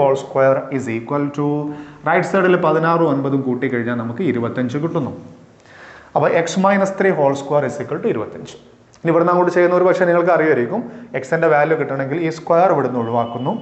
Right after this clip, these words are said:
സ്ക്വയർ ഒഴിവാക്കുന്ന സമയത്ത് എക്സ് മൈനസ് ത്രീ എന്ന് മാത്രം വരും. ലെഫ്റ്റ് നിന്ന് സ്ക്വയർ ഒഴിവാക്കിയാൽ റൈറ്റ് സൈഡിൽ നമ്മൾ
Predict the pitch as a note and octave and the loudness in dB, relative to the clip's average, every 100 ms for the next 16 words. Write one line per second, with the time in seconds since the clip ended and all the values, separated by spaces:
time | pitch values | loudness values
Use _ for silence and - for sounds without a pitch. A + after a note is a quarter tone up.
0 | - - D#3+ D#3+ C#3+ C3 C3 C3+ C3 B2+ | -8 -2 0 2 2 0 -2 -4 -4 -4
1 | C3 D#3 C#3+ B2+ - C#3 C3+ C3+ C3+ C#3 | -2 0 -2 -4 -6 -4 -2 -2 -4 0
2 | C3+ A#2 A#2+ A2 A2 C3 C3 A#2+ G3+ - | 0 0 -2 -4 -4 -6 -4 -2 -2 -4
3 | - - - D3+ D#3 F#3+ F#3 - D#3 D3+ | -10 -10 -4 -2 0 0 0 0 2 4
4 | C#3 D3+ C#3 C#3+ C#3+ C#3 B2 C3+ - E3+ | 4 4 2 2 -2 0 0 -2 0 0
5 | E3+ A#2 A2+ | 2 0 0